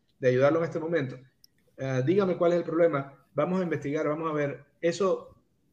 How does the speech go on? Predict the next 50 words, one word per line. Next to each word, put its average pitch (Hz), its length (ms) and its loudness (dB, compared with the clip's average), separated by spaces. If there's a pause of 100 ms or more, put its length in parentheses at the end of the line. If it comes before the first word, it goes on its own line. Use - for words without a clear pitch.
(600)
eso 170 260 -2
es 190 100 0
casi 220 340 -6
imposible 196 440 -4
que 170 100 -4
te 160 80 -4
lo 143 100 0
respondan 156 500 -4
con, 123 420 -4
con, 120 460 -8 (760)
con 127 160 -2
molestia. 131 460 0 (640)
Es 147 120 -4
cuestión 196 340 0
de 185 80 2
tiempo 202 220 4
para 170 140 2
que 165 60 0
ese 165 140 -2
cliente 170 380 -2
sencillamente 156 500 -4
se 131 140 -6
calme 180 300 0
y 185 40 -2
se 151 140 -4
dé 131 120 -2
cuenta 156 280 -6
de 165 60 0
lo 127 120 0
bien 160 320 -4
que 156 100 -8
lo 131 60 -4
están - 220 -10
tratando. - 320 -20 (760)
Entonces, 139 320 -6 (100)
esa 156 200 -4
es 180 60 -10
para 185 160 0
mí 175 100 -2
una 196 140 2
de 175 40 2
las 143 100 -2
cosas 165 240 -2
centrales 156 520 -4
en 156 80 -6
atención 139 320 -4
al 160 80 -6
cliente, 175 380 -4
es 165 100 -2
eso. 156 240 -6